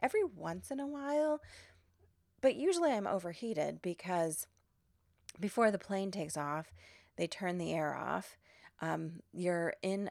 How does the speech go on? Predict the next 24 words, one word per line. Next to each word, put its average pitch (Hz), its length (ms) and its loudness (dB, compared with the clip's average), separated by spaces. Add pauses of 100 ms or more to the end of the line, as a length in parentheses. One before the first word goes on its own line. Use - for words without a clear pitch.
a, 170 120 -2
this 175 220 -2
capsule 165 720 -6
with 156 140 -4
three 185 260 -4
hundred 185 260 -4
other 160 200 -2
people. 151 580 -4 (280)
It - 100 -12
doesn't 285 300 0
feel 175 360 -6
to - 160 -6
me 151 100 -4
like 156 240 -6
it, - 180 -6 (140)
it - 180 -8
cools 147 380 -6
down, 117 380 -4
and 196 180 -2
you 202 80 2
have 208 300 -2
about 170 420 0 (720)
one 170 380 2
foot 156 380 2